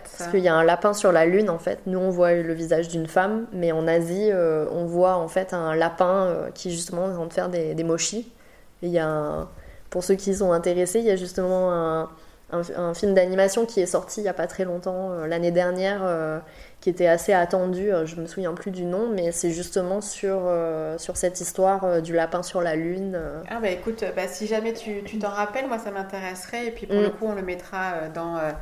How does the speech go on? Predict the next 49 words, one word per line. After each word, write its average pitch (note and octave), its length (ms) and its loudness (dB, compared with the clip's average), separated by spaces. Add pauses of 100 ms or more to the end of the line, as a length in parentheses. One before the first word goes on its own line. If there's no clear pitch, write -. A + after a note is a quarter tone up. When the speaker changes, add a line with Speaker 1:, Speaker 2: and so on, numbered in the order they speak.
(400)
Speaker 2:
dans F3+ 120 -2
les F3+ 140 -4
notes F#3 280 -4
du, F3+ 120 -6
Speaker 1:
Ouais. G3 240 4
Speaker 2:
euh, E3 140 0
du E3 120 -12
podcast. F3 540 -8
Ouais, - 160 -10
ça, F3 120 -10
ça, F3 160 -10 (580)
je - 60 -18
pense F#3+ 160 -10
que G3 80 -10
ça, F#3+ 300 -8
ça F#3 100 -10
me F3+ 60 -12
plairait G3 280 -4
bien F3+ 160 -4
en E3 80 -6
tous E3 160 -14
les F3 80 -10
Speaker 1:
Je E3+ 60 -14
crois - 140 -4
Speaker 2:
cas. G#3+ 40 -4
Speaker 1:
que - 60 -12
ça F#3+ 80 -2
doit E3+ 140 2
être D#3 120 -4
Moon, F#3+ 300 -2
Moon F#3+ 280 -4
Rabbit F3+ 320 0 (100)
ou E3 460 -6
je F3 80 -16
sais - 100 -20
plus G#3 100 -18
comment - 200 -14
ça - 220 -12
s'appelle, - 240 -8
mais F#3 340 0
je, F3+ 160 -14
c'est F3+ 180 -10
sorti, F3+ 400 -4
oui, G3 140 0
par, F3 240 -2
euh, E3 180 -2
les E3+ 140 -2
studios, F3 640 -4
euh, D#3 360 -2